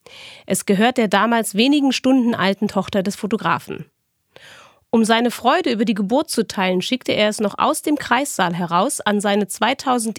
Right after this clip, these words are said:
E-Mail-Kontakte und erfand damit ganz nebenbei die Handykamera, wie wir sie heute kennen. Neunzehnhundertsiebenundneunzig gab es kein Wi-Fi oder Ähnliches. Philippe Kahn musste dafür ein extra Programm schreiben und lötete noch auf der Entbindungsstation notdürftig die Verbindung seiner Digitalkamera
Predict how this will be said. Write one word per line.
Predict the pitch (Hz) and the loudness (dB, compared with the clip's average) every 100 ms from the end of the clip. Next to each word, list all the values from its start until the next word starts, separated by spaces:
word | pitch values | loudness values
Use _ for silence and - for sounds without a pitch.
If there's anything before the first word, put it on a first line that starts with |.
| - | 0
E-Mail-Kontakte | 269 233 170 - 180 - 202 - 302 - - - - - | 2 4 2 -2 -2 -2 -4 -2 -4 -6 -20 -18 -20 -2
und | 262 262 | 2 2
erfand | 208 196 247 311 330 | 2 0 0 0 0
damit | 277 269 | 0 0
ganz | - 277 - | 0 0 0
nebenbei | 269 262 254 220 | 0 2 2 2
die | 220 220 | 2 2
Handykamera, | 202 233 220 190 175 185 220 | 2 2 2 0 0 2 0
wie | 214 208 | 0 0
wir | 240 | 0
sie | 285 | 0
heute | 208 165 220 | 0 -2 -2
kennen. | - 175 - - _ _ _ _ _ _ _ - - - _ | -2 -2 -4 -12 _ _ _ _ _ _ _ -20 -20 -20 _
Neunzehnhundertsiebenundneunzig | 247 285 285 285 269 247 302 339 330 330 320 294 | 4 4 4 4 4 2 4 4 4 2 0 0
gab | - 262 | 0 -2
es | 254 - | -2 -2
kein | 262 254 | 0 2
Wi-Fi | 190 190 - 185 | 2 0 0 -2
oder | 170 175 - | 0 -2 0
Ähnliches. | 220 185 - 127 - - | 0 0 -4 -8 -10 -8
Philippe | - 214 240 247 | -2 0 0 0
Kahn | 240 247 311 | 0 2 2
musste | 285 269 233 | 2 0 -2
dafür | 226 233 240 | -2 0 -2
ein | 208 208 | -2 -2
extra | 233 - 214 | -2 -4 -4
Programm | 196 196 - 208 320 | -4 -8 -2 0 0
schreiben | - 170 180 196 285 | -2 0 0 0 0
und | 214 202 | 0 2
lötete | 196 262 - - 277 | 2 2 0 -2 0
noch | 254 - | 0 0
auf | 214 - | -2 -2
der | 214 | -2
Entbindungsstation | 185 175 254 311 311 - 254 - 247 247 226 | -2 2 2 2 0 -2 -4 -2 0 2 4
notdürftig | 220 302 247 247 - 240 - | 2 2 0 0 0 -4 -4
die | |
Verbindung | 214 190 175 269 277 254 | -2 -2 2 4 4 2
seiner | 214 208 | 0 0
Digitalkamera | 185 185 185 - 208 254 254 247 233 | 0 -2 -2 -2 -2 -2 -2 0 0